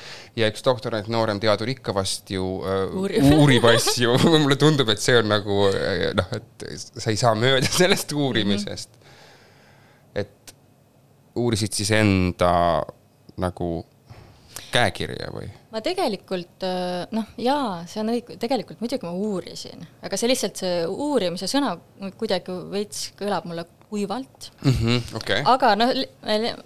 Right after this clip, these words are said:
Speaker 2: jah, kasutame seda uurimist. Ma tegelikult, äh, võtsin enda varasemast ajast, valisin vist kuus, äh, lavastust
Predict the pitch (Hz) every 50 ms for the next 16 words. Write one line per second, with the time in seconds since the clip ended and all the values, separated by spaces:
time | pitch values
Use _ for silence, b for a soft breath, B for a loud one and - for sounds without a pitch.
0 | - - 220 226 - - - - 233 240 226 - 170 180 175 - 196 185 185 196
1 | 202 190 175 170 165 170 - - - - B B B B B - 202 233 269 262
2 | 320 269 214 - - - 185 180 175 - _ _ - 185 185 185 185 185 180 180
3 | - - - _ - 202 214 262 262 - - - 226 190 185 180 180 180 175 -
4 | 185 185 185 180 180 208 240 269 302 285 233 190 185 - 196 185 180 185 185 180
5 | 180 175 - - - - - - - - 214 240 262 277 262 226 196 185 - -
6 | - - - - - - - - _ _ _ _ _ _ _ _ _ _ _ _
7 | _ _ _ _ _ _ - - 220 226 240 254 220 - - 190 180 180 185 -
8 | - - 277 277 285 262 214 185 175 - - - - - 190 190 185 190 196 214
9 | 269 285 277 - - 339 359 - - - - - -